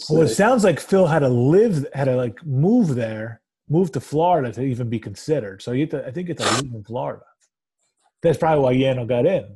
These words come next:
Speaker 1: 'cause he lives
Speaker 2: That's great. I mean, I guess that does kinda make sense. Like, I pr-, I'm sure every golfer, every pro golfer would wanna join Michael Jordan's club. And he's probably like, "Nah, I don't, I'm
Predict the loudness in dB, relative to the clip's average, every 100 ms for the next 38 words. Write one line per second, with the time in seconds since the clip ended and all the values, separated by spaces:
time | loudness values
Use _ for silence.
0 | _ -14 -10 -10 -12 -16 -6 -4 -4 0
1 | 2 4 4 4 4 2 2 -2 0 -2
2 | 0 -4 -4 -8 -14 -8 -8 -8 -12 -8
3 | -8 -4 -4 -4 -4 -2 -2 -2 -6 -6
4 | -8 -6 -10 -12 -14 -12 -14 -4 -4 -2
5 | -2 -2 -4 -16 -20 -20 -20 _ _ -18
6 | -18 _ _ _ _ _ _ _ -14 -12
7 | -10 -6 -4 -4 -4 0 0 -2 -10 -2
8 | -2 0 -2 -2 -4 -6 -6 -6 -10 -12
9 | -12 -12 -14